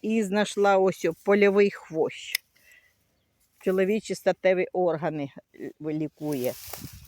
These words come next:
Зараз назбираю. Повернулася, а тут цикорій.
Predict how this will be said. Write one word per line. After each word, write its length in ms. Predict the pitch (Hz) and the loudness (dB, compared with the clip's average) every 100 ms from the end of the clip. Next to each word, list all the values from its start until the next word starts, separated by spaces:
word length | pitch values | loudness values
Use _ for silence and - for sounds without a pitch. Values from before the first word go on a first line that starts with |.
| - - - - | -20 -18 -18 -18
Зараз 500 | 143 156 156 151 - - _ _ _ _ _ _ _ _ _ _ _ - | -8 -4 -2 -4 -8 -16 _ _ _ _ _ _ _ _ _ _ _ -6
назбираю. 840 | 180 165 160 180 170 151 143 139 - - - - _ _ _ _ _ _ _ _ _ _ _ _ _ _ _ - - | -2 -2 -2 0 2 2 0 -4 -8 -18 -20 -20 _ _ _ _ _ _ _ _ _ _ _ _ _ _ _ -20 -6
Повернулася, 920 | 208 202 202 196 233 233 226 - 220 - | -2 2 2 2 2 2 2 2 0 2
а 120 | 185 | -2
тут 300 | - 208 226 - - | -2 -4 -6 -6 -14
цикорій. 840 | - 208 220 - 196 180 147 127 | -6 -2 -2 0 0 2 0 -6